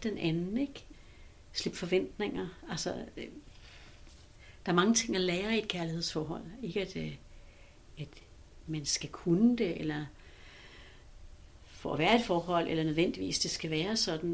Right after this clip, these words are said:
men man kan lære det der, ikke? Hold da op, jeg har forventninger til dig om, at det skal være på en bestemt måde, eller, eller det her kan jeg ikke være med til, eller du ved, der er så, det er, det er virkelig en god læringsproces i at,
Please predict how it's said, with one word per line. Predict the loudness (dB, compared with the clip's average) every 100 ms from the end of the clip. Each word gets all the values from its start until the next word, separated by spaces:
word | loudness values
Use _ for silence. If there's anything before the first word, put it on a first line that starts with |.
| 0
men | 0 0
man | 0
kan | 0
lære | 2 2 0 2
det | 0
der, | 0 -2
ikke? | -4 -6 -8 -8
Hold | -4 -4
da | -4
op, | -4
jeg | -4
har | -4
forventninger | -4 -2 0 -2 -4 -6 -6 -6 -6
til | -4 -4
dig | -4 -4
om, | -4 -4
at | -6
det |
skal | -6 -4
være | -4
på | -4
en | -4
bestemt | -2 -2 0
måde, | 0 -2 -4 -4 -4
eller, | -4 -4 -6 -10 -14 -20 -20 -20 -20 -20 -20 -18 -20 -20 -20 -20 -20 -20 -20 -20 -20 -20 -20 -20 -20 -20 -16 -14 -6
eller | -6 -4 -8 -10 -18 -20 -20 -20 -20 -20 -20 -20 -12
det | -6
her | -4 -4
kan | -4
jeg | -6
ikke | -2
være | 0
med | 0 0
til, | 0 -2 -2 -4
eller | -4 -4
du | -2
ved, | -2 -4 -8 -14 -18 -20 -20 -20 -18 -18 -16 -8
der | -4
er |
så, | -2 -4 -4
det | -8 -8
er, |
det | -6 -2
er | 0
virkelig | 2 2 0
en | 0 0 -2
god | -4 -6 -4
læringsproces | -2 -2 -2 0 -2 0 -2 0 0 2 2 0 -4
i | -6
at, | -8